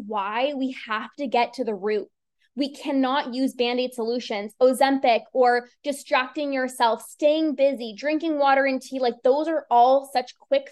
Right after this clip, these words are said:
fix solutions. It does not get rid of the urges to binge. So what I would say is, like, as scary as it is to get off, you wanna do things sustainably. And if you wanna do things sustainably, it's like,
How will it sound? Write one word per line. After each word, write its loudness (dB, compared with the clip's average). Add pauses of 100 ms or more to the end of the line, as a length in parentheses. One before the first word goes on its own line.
fix -2
solutions. -2 (400)
It 0 (180)
does 2
not 0
get 2
rid 2
of 0
the -12
urges -4
to -6
binge. -4 (580)
So 4
what 4
I 6
would -2
say 4
is, 0
like, -2
as -2
scary -2
as -2
it -2
is -4
to -6
get -2
off, 0 (260)
you -6
wanna -2
do -4
things -8
sustainably. -8 (280)
And 4
if 2
you -2
wanna 2
do -2
things -2
sustainably, -2
it's 0
like, 2